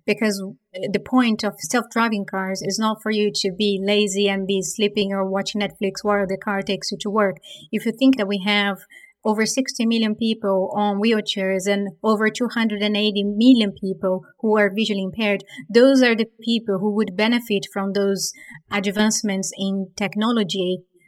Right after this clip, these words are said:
because they could have the right to the city, they could go to employment, they could go to school to get education, because it's not everyone that has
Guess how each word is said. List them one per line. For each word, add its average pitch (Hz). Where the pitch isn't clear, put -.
because 208
they 220
could 226
have 208
the 202
right 202
to 208
the 190
city, 208
they 190
could 202
go 202
to 196
employment, 226
they 190
could 220
go 208
to 190
school -
to -
get 202
education, 220
because 226
it's 226
not 269
everyone 233
that 214
has 208